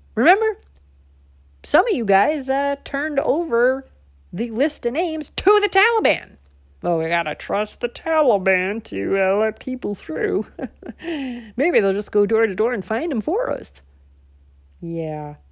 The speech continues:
I'm sure that's what they're doing. Quote, "We have not assessed that any group on the ground, whether it's isis K,"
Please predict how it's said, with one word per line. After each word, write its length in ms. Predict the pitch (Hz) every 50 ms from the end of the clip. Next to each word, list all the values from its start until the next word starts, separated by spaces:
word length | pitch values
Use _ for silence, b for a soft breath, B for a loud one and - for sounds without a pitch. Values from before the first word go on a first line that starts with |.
| _ _ _ -
I'm 100 | 220 247
sure 240 | - - 359 381 453 440
that's 200 | 302 196 175 -
what 220 | 139 - 156 160
they're 160 | - 165 151 147
doing. 680 | 143 135 - 160 156 147 143 143 143 139 139 143 143 - _ _ _ _ _ _ _ _ _ _ _ _ _ _ _ _ _ _ _ _ - B B B B B B B B -
Quote, 280 | - 311 269 - - B B B B B
"We 140 | - 285 349
have 100 | 370 277
not 220 | 226 233 240 247
assessed 580 | 247 - - - 254 226 175 - - - - 196
that 140 | 233 226 220
any 180 | 226 226 226
group 320 | 190 180 214 233 208 - 185
on 80 | 175
the 80 | 170 170
ground, 320 | 165 202 202 180 160 165 -
whether 260 | - 190 185 190 190 180
it's 180 | 175 180 - -
isis 420 | 190 202 247 233 - 262 247 -
K," 540 | - - - 233 214 180 156 156 170 185 -